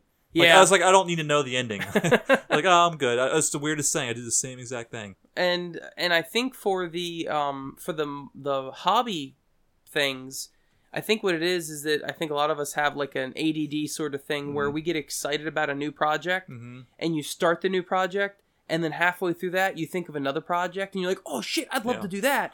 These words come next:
Speaker 1: Well,
Speaker 2: And
Speaker 1: isn't
Speaker 2: then
Speaker 1: that,
Speaker 2: you jump ship.
Speaker 1: isn't that a sign of creativity, too? People that, um, they never finish a project 'cause they're always thinking something new to do.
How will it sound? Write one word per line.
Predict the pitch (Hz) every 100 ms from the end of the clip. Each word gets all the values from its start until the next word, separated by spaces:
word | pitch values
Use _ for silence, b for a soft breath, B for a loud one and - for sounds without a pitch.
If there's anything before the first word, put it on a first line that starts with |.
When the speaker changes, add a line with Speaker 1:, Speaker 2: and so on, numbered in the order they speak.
| _
Speaker 1:
Well, | 175 196
Speaker 2:
And | 190
Speaker 1:
isn't | 170
Speaker 2:
then | -
Speaker 1:
that, |
Speaker 2:
you | 165
jump | 165 156
ship. | - 135 -
Speaker 1:
isn't | 165 220
that |
a | 190
sign | 185 175
of | -
creativity, | - 151 143 143 135 139
too? | - 143
People | 139 135 127
that, | 123 120
um, | 113 110 107 107
they | 123
never | 113 127
finish | - 131 117
a | 123
project | 120 117 117
'cause | 113
they're | 107
always | 117 117 -
thinking | 127 113 107
something | - - 113
new | 104 107
to | 104
do. | 113 113